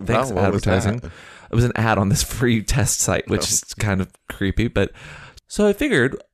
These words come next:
Speaker 1: the first test we should probably try that would totally undermine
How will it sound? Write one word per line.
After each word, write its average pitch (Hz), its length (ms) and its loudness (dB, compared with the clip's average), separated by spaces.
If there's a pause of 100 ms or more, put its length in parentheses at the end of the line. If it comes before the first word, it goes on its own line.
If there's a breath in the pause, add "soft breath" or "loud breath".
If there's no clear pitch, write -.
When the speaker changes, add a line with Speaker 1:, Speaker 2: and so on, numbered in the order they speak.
(160)
Speaker 1:
the 160 140 0 (260)
first - 580 0
test - 300 0
we 113 100 2
should 104 160 -4
probably 95 340 0
try 98 340 0
that 123 180 -2
would 107 180 -2 (320)
totally 135 360 0
undermine 104 640 -2